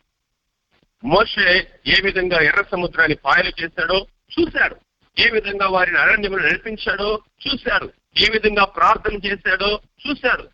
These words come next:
ఏ విధంగా దేవుడు ఆ ప్రార్థనకి జవాబిచ్చాడో చూశాడు. ఈ ప్రజలందరూ కూడా రాళ్లతో కొట్టి చంపడానికి వచ్చినప్పుడు, క్లిష్టమైన పరిస్థితులు వచ్చినప్పుడు ఏ విధంగా మోషేని ఆయన ఆ బలపరిచి నిలబెట్టాడో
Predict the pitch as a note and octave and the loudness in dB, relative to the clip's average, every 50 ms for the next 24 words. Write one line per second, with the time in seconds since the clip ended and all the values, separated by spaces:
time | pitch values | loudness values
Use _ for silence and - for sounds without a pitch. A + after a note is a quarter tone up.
0 | _ _ - F3 G#3+ A3+ A3+ A3 A3 G#3 G#3 G3+ G3+ F#3+ - - F#3+ G#3 G#3 G3 | _ _ 0 0 0 2 0 -2 -4 -4 -4 -2 -2 -2 -2 -2 -2 -2 0 2
1 | G3 F#3+ - - E3+ F3+ G3 F3+ F#3+ G3 F#3 E3+ D3+ - - C#3+ D#3+ G3 G#3+ G3+ | 2 0 2 2 2 2 2 0 -4 -6 -6 -8 -10 -8 -6 -2 0 2 2 0
2 | G#3 G3+ - - F#3 F#3 F#3+ G3+ G#3+ G#3+ G#3+ - _ _ - C4 C#4+ - - - | -2 -6 -8 -4 -4 -2 -2 0 -2 -2 -4 -8 _ _ -12 -10 -10 -4 -2 -2
3 | A#3+ A3+ F3+ C#3 - - _ _ _ - E3 F3 F3 - - - F3 F#3 F#3 A3+ | -2 -2 -2 -6 -10 -12 _ _ _ -4 -2 -2 -2 -4 -4 -2 -2 0 2 2
4 | A3 A3 G#3+ G#3+ G#3+ G#3+ G#3 - G3+ G3 F#3+ E3+ D3 F3 G3+ A3+ A3+ - A#3 - | 2 2 0 -2 -2 -4 -2 -2 -2 0 0 2 2 2 2 2 0 -2 -6 -6
5 | - G#3 - F#3+ - - - E3+ - - A3 G#3+ G#3+ G#3 G3+ - G3+ - - - | -4 -6 -6 -6 -6 -4 -4 -4 -2 0 2 2 2 2 0 -4 -8 -8 -4 -4
6 | G3+ G3 - G3+ G3+ G#3+ G#3 - - _ _ _ - A3+ A#3 - - - - C4+ | -4 -4 0 0 0 0 0 -2 -4 _ _ _ -6 -4 -4 -4 -6 -2 0 2
7 | B3+ B3+ B3 A#3 A#3 A#3+ G3+ G3 A3+ A#3 - - - G#3+ G#3 G3+ - - G#3 G3+ | 2 4 2 2 0 0 0 0 0 0 -2 -6 -4 -2 -2 -2 -2 -4 -4 -4
8 | G3+ G#3 F#3 G#3 G#3+ - - - - _ - D3 G3+ C4+ C#4+ C#4 B3+ - A#3+ A#3 | -4 -2 0 0 0 0 -2 -6 -12 _ -2 0 0 0 0 -2 -6 -6 -6 -4
9 | A3 G#3+ G3+ F3 E3 G3+ A#3+ A3+ - A#3 G#3 G#3+ G#3 G#3 G#3+ G#3+ G#3+ - - _ | -4 -4 -4 -4 -4 -6 -6 -4 -4 -6 -4 -2 0 2 2 2 0 -2 -6 _
10 | D3+ E3 E3+ E3+ E3 D#3+ D#3 C#3 C3 B2+ - - _ - C#3 C#3+ C#3 - - F3+ | 2 2 2 2 2 0 0 -2 -2 -4 -8 -12 _ 0 2 2 4 4 2 2
11 | A3+ C4 B3+ B3 A#3 A3 - - A3 G3+ A#3 B3 B3 A#3+ A#3+ - A3+ A3 A3+ A3 | 2 2 0 -2 -4 -4 -6 -6 -2 -2 0 2 0 0 0 0 0 2 2 0